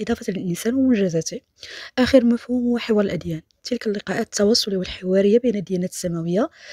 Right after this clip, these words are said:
هدفها الحفاظ على السلم العالمي والتعايش السلمي. السؤال الثاني سلبي سهم: تعتبر الأبواب والقصبات والمساجد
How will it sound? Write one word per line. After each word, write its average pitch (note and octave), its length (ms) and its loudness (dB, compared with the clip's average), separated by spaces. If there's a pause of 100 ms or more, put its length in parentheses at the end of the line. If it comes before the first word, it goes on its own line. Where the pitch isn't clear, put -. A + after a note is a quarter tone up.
(120)
هدفها - 280 6
الحفاظ A3+ 380 -2
على F#3 80 0
السلم F3 300 -4
العالمي A3 420 4
والتعايش G3+ 560 0
السلمي. D#3+ 500 -8 (460)
السؤال - 240 6
الثاني C#4+ 360 6
سلبي F3 280 -6
سهم: A3 280 -6 (360)
تعتبر C4+ 240 2
الأبواب A#3+ 440 4
والقصبات G3+ 800 -2
والمساجد G#3+ 920 4